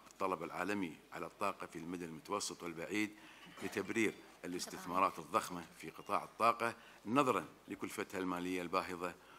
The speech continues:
وعندما نتحدث عن مبدأ أمن الطاقة، الانرجي سيكيورتي، فإننا نرى أهمية أن يشمل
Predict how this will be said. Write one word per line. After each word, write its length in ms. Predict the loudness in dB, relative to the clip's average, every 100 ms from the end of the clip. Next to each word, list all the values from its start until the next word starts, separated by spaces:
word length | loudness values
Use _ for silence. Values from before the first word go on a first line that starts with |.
| -12
وعندما 460 | 4 4 4 4 4
نتحدث 600 | 2 0 -2 -2 -4 -8
عن 200 | -6 -2
مبدأ 360 | -2 -2 -4 0
أمن 120 | -2
الطاقة، 520 | 0 2 2 2 -6 -10 -20 -8
الانرجي 500 | -4 0 0 0 0
سيكيورتي، 680 | 0 0 2 2 2 -2 -2 -6 -20 -6
فإننا 440 | -2 0 2 0
نرى 260 | 0 2 2
أهمية 480 | 2 0 0 0 -2 -10 -20 -20 -8
أن 160 | -2 2
يشمل 360 | 2 2 0